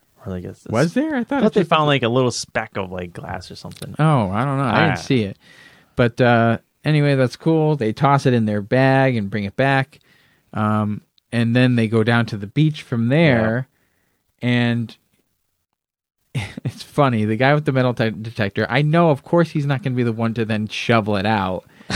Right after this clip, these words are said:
Speaker 2: But it's just like
Speaker 1: <laughs>
Speaker 2: every time he goes, "Beep, beep, beep. There it is. They're right there. Flip it over."
Speaker 1: <laughs> Yeah. All right, get digging.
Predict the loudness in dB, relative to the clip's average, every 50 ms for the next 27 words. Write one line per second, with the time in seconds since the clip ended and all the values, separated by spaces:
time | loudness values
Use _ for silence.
0 | -4 -2 0 0 0 0 0 0 -2 0 -2 0 0 2 0 0 -4 -8 -12 -12
1 | -12 _ _ -8 -4 -2 0 0 0 0 0 0 0 0 0 0 0 0 -2 -2
2 | -4 -6 -6 -6 -4 -2 0 0 2 2 2 2 0 0 -2 -6 -10 _ _ _
3 | _ _ _ _ 0 0 0 0 0 2 2 2 0 0 -6 -6 -2 0 2 4
4 | 4 4 4 4 4 2 2 0 -4 -8 -2 0 2 2 4 4 2 2 2 2
5 | 2 2 0 -2 -2 -2 0 2 2 4 4 4 2 2 -2 -4 -4 -4 -6 -4
6 | -4 -2 -2 -2 -2 -2 -4 -2 -4 -6 -6 -6 _ _ -20 _ _ -2 0 2
7 | 2 2 0 2 2 0 0 0 0 0 2 2 4 2 2